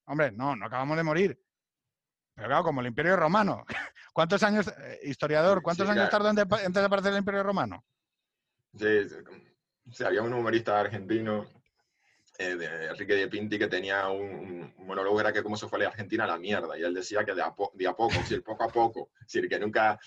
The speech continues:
Speaker 2: que no es una decadencia de que te levantas por la mañana y se, se acabó, es que son, son pequeños pasos. Además, eso lo vi yo con el, en el caso estadounidense, dos mil trece, el ataque de Gota en, en, en un barrio oriental, ese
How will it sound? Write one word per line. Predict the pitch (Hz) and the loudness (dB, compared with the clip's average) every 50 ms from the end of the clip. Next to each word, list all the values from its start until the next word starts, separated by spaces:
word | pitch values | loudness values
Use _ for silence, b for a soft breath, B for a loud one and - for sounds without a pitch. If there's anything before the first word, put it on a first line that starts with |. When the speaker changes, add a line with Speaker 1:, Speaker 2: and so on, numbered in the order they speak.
| B 151 139 B | B -20 -18 B
Speaker 2:
que | - 101 | -4 -2
no | 101 | -2
es | 107 - | -2 0
una | 139 123 117 | 2 2 4
decadencia | 113 110 107 101 107 - - 120 120 120 - 107 | 4 4 2 2 0 0 0 -2 -2 0 2 2
de | 107 104 | 2 2
que | 104 95 | 2 0
te | 98 98 | 0 0
levantas | 98 107 107 107 101 - | 0 0 0 -2 -2 0
por | 104 104 | -2 -2
la | 98 | -2
mañana | 98 98 101 107 107 104 | -2 -2 -2 -2 -2 -2
y | 104 | -4
se, | - 92 | -4 -10
se | 92 - | -8 -6
acabó, | 85 82 78 73 - 87 110 110 - - | -6 -4 -4 -4 -2 0 0 0 0 -2
es | - 80 - | -6 -10 -6
que | _ 104 104 104 b b b b b | _ 0 0 0 b b b b b
son, | _ - - - 120 107 110 123 135 - - | _ -12 -4 -2 0 2 2 0 -2 -4 -12
son | - - 113 107 123 131 | -10 -4 -4 -4 -2 0
pequeños | 135 123 117 113 95 76 73 | -2 0 0 0 -2 -2 -6
pasos. | - - 110 113 117 - 98 82 78 80 - 90 69 67 80 71 | 0 0 0 0 0 -2 -4 -6 -6 -6 -8 -10 -8 -6 -4 -4
Además, | 73 90 113 117 113 | -2 0 -2 0 0
eso | 107 110 107 120 131 143 | 2 2 2 2 2 2
lo | 139 | 2
vi | 127 120 117 | 2 2 2
yo | 117 120 113 | 2 0 0
con | 117 113 107 | 0 -2 -2
el, | 104 98 95 | -2 -4 -4
en | - - 98 98 | -6 -6 -6 -6
el | 92 | -4
caso | 90 104 104 107 | -4 -4 -4 -4
estadounidense, | 104 - 101 98 95 95 92 92 98 110 120 - - 117 120 120 - b b b b b b _ | -6 -6 -6 -6 -6 -6 -4 -4 -4 -4 -4 -2 0 0 0 0 -2 b b b b b b _
dos | 82 82 92 92 98 104 | -6 -6 -6 -6 -4 -4
mil | 110 110 110 101 95 | -4 -4 -4 -4 -4
trece, | - 120 110 110 107 - 123 110 107 110 110 104 | -2 0 0 0 0 -2 0 0 2 2 2 2
el | 92 | 2
ataque | 90 92 - 92 98 95 98 | 0 0 0 -2 -2 -2 -4
de | 95 95 92 92 95 92 92 92 90 | -2 0 0 0 0 0 -2 -2 -2
Gota | 92 90 95 104 104 101 - 101 98 98 98 95 92 | -2 -2 0 -2 -2 -2 -2 -2 0 0 0 0 -2
en, | 92 | -4
en, | 90 85 85 85 | -6 -8 -10 -12
en | 80 71 64 - - - | -14 -16 -18 -18 -16 -14
un | 120 | -4
barrio | 123 113 107 107 104 | 0 0 2 2 0
oriental, | 101 98 98 98 98 98 98 101 104 101 92 | 0 -2 -2 -6 -6 -2 0 2 2 2 2
ese | - 101 104 104 | 0 -2 -4 -4